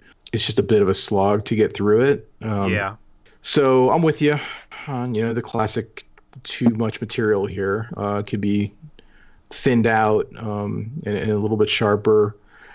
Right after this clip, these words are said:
Speaker 1: Um, some of the production stuff, uh, just the kind of the interludes, the false starts, the, uh, in particular, the, the Happy Man, like, radio effect thing.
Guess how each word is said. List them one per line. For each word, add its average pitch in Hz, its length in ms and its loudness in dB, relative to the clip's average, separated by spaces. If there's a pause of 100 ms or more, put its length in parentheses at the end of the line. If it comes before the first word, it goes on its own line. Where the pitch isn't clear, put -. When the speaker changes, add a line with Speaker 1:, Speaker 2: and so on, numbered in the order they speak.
(360)
Speaker 1:
Um, 110 460 2
some 202 240 2
of 190 60 4
the 170 60 0
production 156 500 0
stuff, 147 640 -2 (100)
uh, 113 140 -8 (180)
just 147 300 -4
the 123 480 2 (120)
kind 175 160 2
of 131 60 6
the - 80 2
interludes, 127 680 2
the 110 100 0
false 117 340 -2
starts, 113 680 0
the, 110 640 0 (640)
uh, 104 320 2
in 110 80 2
particular, 113 840 4
the, 101 420 0 (460)
the 113 200 -4
Happy 117 360 0
Man, 113 560 2
like, 104 200 -2
radio 113 580 4
effect 123 420 0
thing. 120 580 0